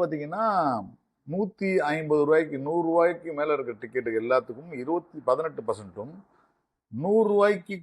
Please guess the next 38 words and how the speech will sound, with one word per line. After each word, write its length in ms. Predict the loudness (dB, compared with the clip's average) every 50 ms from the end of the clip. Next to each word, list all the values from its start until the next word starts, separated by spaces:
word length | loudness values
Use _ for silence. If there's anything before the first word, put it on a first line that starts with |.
| -12 _
கீழே 240 | -2 0 2 2
இருக்கிற 260 | 4 2 2 0 -2 -2
டிக்கெட்டுக்கு 500 | -4 -4 -4 -4 -4 -4 -4 -6 -4 0
பன்னெண்டு 300 | 0 0 0 0 0 -2 0
பர்சன்ட்டும் 520 | 0 -2 -2 -6 -6 -6 -6 -8 -8 -10 -12
வந்து 320 | -10 -8 -6 -4 -6 -4
ஜி 140 | -2 2 4
எஸ் 180 | 4 4 2 0
டி 120 | 0 2
வாங்கிட்டு 360 | 2 2 2 0 -2 -4 -6 -8 -12
இருந்தாங்க. 640 | -10 -6 -6 -4 -6 -6 -6 -4 -2 -2 -2 -2 -6 _ _ _ _ _ _ _ _ _ _ _
இது 260 | -8 -6 -4 -4 -2
நம்ம 240 | -2 -2 -2 -2 -2
தமிழ்நாட்டுல 580 | -2 -2 -2 -2 0 0 0 0 0 -2 -4
மட்டும் 300 | -4 -4 -4 -4 -4 -4
இல்ல, 480 | 0 2 2 2 2 2 -2 -6 -14 _ _ _ _ _ _
பெரும்பாலான 680 | -4 -2 -2 -2 2 4 4 6 6 6 4 4 2
நகர-, 360 | 2 2 0 0 0 0 -4
நகரங்கள்ல 640 | -4 -2 0 0 2 0 0 0 -2 -2 0 0 -2
வந்து 280 | -2 -4 -4 -6 -6 -6
நூறு 320 | -6 -4 -2 0 0 0
ரூபாய்க்கு 400 | 2 4 2 2 2 0 -4 -6 -8
டிக்கெட்டே 320 | -8 -4 -2 2 4 4 4
கிடையாது, 300 | 2 0 -4 -4 -4 -6
நூறு 120 | -6 -2
ரூபாய்க்கு 320 | 2 2 2 2 0 -8 -20 _ _
கீழேயே 280 | -4 0 2 4 4 2
டிக்கெட் 240 | 2 -2 -6 -8
கிடையாது, 300 | -6 -4 -2 -2 -2 -4 -6 -10
தொண்ணூத்தி 260 | -12 -10 -12 -10 -8
ஒன்பது 160 | -8 -4 0
ரூபாய்க்கு 260 | 2 4 6 4 4
கூட 140 | 4 2 0
கிடையாது. 380 | 0 2 2 2 2 2 -2 -8 -8
நூறு 140 | -8 -6 -4
ரூபாய்க்கு 340 | -2 -2 -2 -2 -4 -10 -18 _
கீழே 300 | 0 2 4 6 6 6
தான் 240 | 6 6 4 2